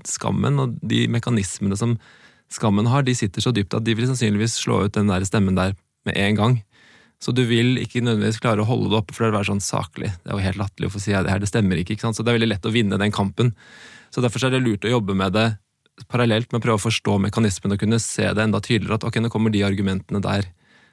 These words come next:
Ok, det er fordi en del av meg nå blir redd fordi den er redd for at jeg skal, eh, utsette meg for fare, eksponere meg. Ok, men er det, trenger jeg egentlig det nå? Ehm, og dette hjelper jo ofte å prate om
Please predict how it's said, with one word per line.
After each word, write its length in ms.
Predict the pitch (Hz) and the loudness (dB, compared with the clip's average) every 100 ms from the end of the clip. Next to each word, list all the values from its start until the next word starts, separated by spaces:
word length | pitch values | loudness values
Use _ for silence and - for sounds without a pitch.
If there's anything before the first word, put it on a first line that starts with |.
| _ 120 | _ -2
Ok, 100 | 123 | 0
det 80 | 127 | 0
er 20 | 127 | 0
fordi 160 | 123 117 117 | 0 2 0
en 240 | 95 110 117 | 0 2 2
del 160 | 95 | 2
av 60 | 98 | 2
meg 80 | 110 101 | 2 2
nå 80 | |
blir 160 | 101 101 | 2 2
redd 160 | 98 87 | 0 -4
fordi 360 | - 127 104 107 | -4 0 0 0
den 100 | - | -2
er 80 | 113 | -4
redd 80 | 101 | -4
for 140 | - | -4
at 80 | 98 | -6
jeg 80 | 98 | -6
skal, 260 | 104 104 98 - _ _ _ _ - | -4 -4 -4 -12 _ _ _ _ -2
eh, 240 | 107 104 - | 0 2 0
utsette 300 | 98 101 92 | -2 -2 -2
meg 80 | 101 | -2
for 140 | 104 101 | -4 -2
fare, 340 | 110 92 92 - _ - | 0 2 -2 -6 _ -8
eksponere 440 | 113 104 101 95 | -6 -2 0 0
meg. 160 | 104 98 | -2 -4
Ok, 120 | 117 104 | -2 -2
men 120 | 110 95 | 0 0
er 140 | 104 | -2
det, 40 | 113 - - _ - | -2 -6 -20 _ -8
trenger 220 | 113 113 120 | -2 0 0
jeg 80 | |
egentlig 200 | 101 104 104 | -2 0 0
det 80 | 98 | 0
nå? 120 | 95 98 - _ _ _ _ _ - | -2 -4 -10 _ _ _ _ _ -4
Ehm, 720 | 110 107 107 104 104 104 104 - _ - | 0 2 2 2 2 2 0 -4 _ -4
og 120 | 123 | 0
dette 220 | 123 135 | 0 2
hjelper 440 | 139 107 92 - 110 | 2 2 -2 -2 0
jo 100 | 113 | 2
ofte 200 | 104 - | 0 -4
å 40 | - | -2
prate 420 | 113 92 - - | -2 -2 -4 -2
om 180 | 107 131 | 2 2